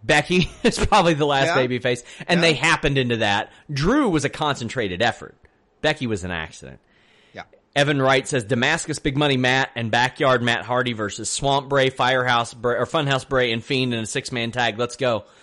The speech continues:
Speaker 1: I hope one day we get to see that in a cinematic element. Anakin J M T says, "Did SmackDown just seem to end abruptly?" No, uh, Bray told him to run, and then they, they ran. Azo Smith says, "F off with the progressive <laughs> logo during Bray's promo.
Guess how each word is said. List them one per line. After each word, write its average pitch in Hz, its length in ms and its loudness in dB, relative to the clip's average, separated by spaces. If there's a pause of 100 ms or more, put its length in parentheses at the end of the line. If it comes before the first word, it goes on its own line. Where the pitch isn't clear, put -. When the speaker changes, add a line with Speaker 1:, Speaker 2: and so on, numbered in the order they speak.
(200)
Speaker 1:
I 196 80 0
hope 180 280 2
one 147 200 2
day 113 160 2
we 107 80 -2
get 107 140 -4
to 110 80 -8
see 110 220 -6
that 95 180 0
in 107 80 -10
a - 20 -6
cinematic 104 580 -2 (540)
element. 104 380 -2 (480)
Anakin 156 320 2
J 165 180 2
M 151 80 0
T 160 120 -2
says, 143 200 -2
"Did 143 140 -2
SmackDown 190 440 2
just 160 180 2
seem 165 200 2
to 139 120 0
end 143 220 2
abruptly?" 139 680 2
No, 123 480 2
uh, 113 380 2
Bray 143 400 2
told 165 220 4
him 151 100 2
to 131 60 4
run, 127 480 4
and 113 120 -4
then 113 120 -2
they, 101 300 -2 (360)
they 95 120 -2
ran. 85 500 -4 (840)
Azo 170 280 4
Smith 180 260 0
says, 143 340 0
"F 269 180 4
off 277 300 4
with 175 120 -2
the 165 60 0
progressive 170 640 4
<laughs> - 40 -20
logo 220 500 4
during 190 440 0
Bray's 208 440 -2
promo. 170 580 2